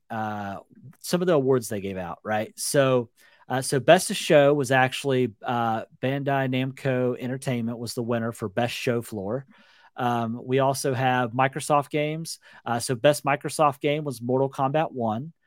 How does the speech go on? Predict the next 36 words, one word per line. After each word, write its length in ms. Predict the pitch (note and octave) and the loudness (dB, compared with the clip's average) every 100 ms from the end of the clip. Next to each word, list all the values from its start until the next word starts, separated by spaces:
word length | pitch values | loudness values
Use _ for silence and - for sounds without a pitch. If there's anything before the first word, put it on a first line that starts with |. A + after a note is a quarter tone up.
| _ _ _ - | _ _ _ 2
Best 220 | C#3 C#3 | 2 2
Switch 340 | - D3+ - | 0 0 2
game, 360 | C#3 A#2+ C3+ D#3 | 0 0 -2 -6
to 100 | - | -6
Justin's 540 | C3 C3+ C#3 - C3+ A2+ | 0 2 2 -2 -6 -2
no 140 | B2 | -2
surprise, 720 | C3 E3 - B2+ A2+ A#2 C#3 - | -2 -4 2 4 4 2 -4 -6
uh, 340 | B2+ A#2 A2 A#2+ | -2 0 0 -2
Tears 320 | - C#3+ C#3+ D3 | -4 0 0 0
of 80 | |
the 60 | F3+ | -6
Kingdom 560 | - C3 A2+ A2+ D3+ C#3+ | -4 -4 -2 -4 -4 -8
was 200 | B2+ A#2+ | -6 -4
the 80 | B2 | -2
winner 260 | A2+ B2 | 0 -2
for, 360 | C3+ - A#2+ A#2 | -4 -2 -2 0
uh, 140 | A2+ | -2
Best 300 | G#2+ B2 C3 | 0 -2 -2
Nintendo 440 | E3 E3 B2+ G#2 G2+ | -6 -6 -4 -4 -6
game. 280 | G2+ B2 C#3+ _ _ _ _ - _ | -8 -8 -10 _ _ _ _ -20 _
Uh, 280 | C#3+ C3+ C3+ - | 2 4 4 0
for 100 | C3+ | 2
Best 300 | D3+ D#3+ - | 4 4 2
P 120 | F#3+ | -2
C 220 | - A3 | 0 -2
game, 300 | F#3 C3+ C#3+ | 0 0 0
it 60 | - | -4
was 120 | C#3 | -2
actually 360 | F#3 B3+ - F4+ | 0 0 -2 -4
Payday 480 | - F3 G3+ G3+ | 2 6 8 6
Three, 420 | F3 - D#3 C#3+ A#2+ | 2 -4 0 0 0
which 240 | A2+ - | -4 -6
super 420 | - - G3 G3 | -6 0 0 0
surprised 560 | C#3+ A#2+ A2+ G2 G2+ - | -4 -4 -4 -4 -4 -8
me. 220 | B2+ F3 _ _ _ _ _ _ | -8 -8 _ _ _ _ _ _
Um, 520 | B2 B2+ B2 B2 B2+ | 0 2 2 0 -8